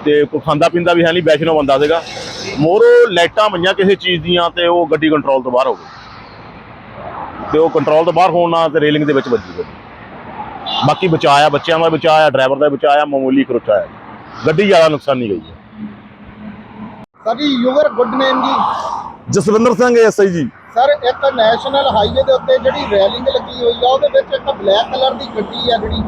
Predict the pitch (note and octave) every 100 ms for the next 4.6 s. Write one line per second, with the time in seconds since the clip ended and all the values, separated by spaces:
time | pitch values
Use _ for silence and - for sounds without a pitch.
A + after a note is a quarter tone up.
0 | - - - - - - - C#4+ D#4 A#3+
1 | C#4+ C#4 B3+ B3 - - - - - -
2 | - - A#3+ C#4+ C#4+ C4+ B3+ C4 C4+ C4+
3 | C4 A#3 B3 B3 B3+ B3 B3 D#4+ - E4+
4 | - C#4+ C#4+ B3 G3+ F3